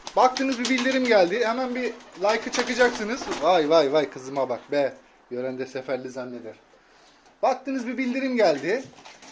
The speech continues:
Kimden gelmiş? Gökhan Bingöl. Hemen like'ını atın arkadaşlar.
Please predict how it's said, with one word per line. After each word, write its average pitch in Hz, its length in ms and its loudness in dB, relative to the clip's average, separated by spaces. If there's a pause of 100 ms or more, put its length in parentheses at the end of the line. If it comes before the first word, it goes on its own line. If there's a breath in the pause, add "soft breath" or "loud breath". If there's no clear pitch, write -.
(200)
Kimden 254 380 0
gelmiş? 214 380 0
Gökhan 247 400 2
Bingöl. 226 320 0
Hemen 269 420 -2 (240)
like'ını 247 400 4
atın 277 240 0
arkadaşlar. 175 600 -2